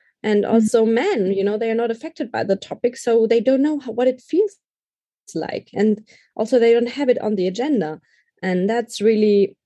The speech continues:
Speaker 1: that's really the, the struggle here.
Speaker 2: I think that's a very important message, not only in terms of gender equality, but also other topics like racism or something, that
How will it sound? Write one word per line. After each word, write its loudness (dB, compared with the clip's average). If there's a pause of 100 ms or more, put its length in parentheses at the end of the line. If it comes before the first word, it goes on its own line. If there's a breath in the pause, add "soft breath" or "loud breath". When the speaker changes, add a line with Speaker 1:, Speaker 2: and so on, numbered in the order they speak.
(160)
Speaker 1:
that's -2
really 4
the, 0
the -4
struggle -6
here. -2 (960)
Speaker 2:
I 0
think -2
that's -4
a -4
very 4
important 0
message, -2 (920)
not 0
only 4
in 4
terms 2
of 0
gender 2
equality, 0
but 0
also -2
other 0
topics -6
like -4
racism -2
or -2
something, -4
that -4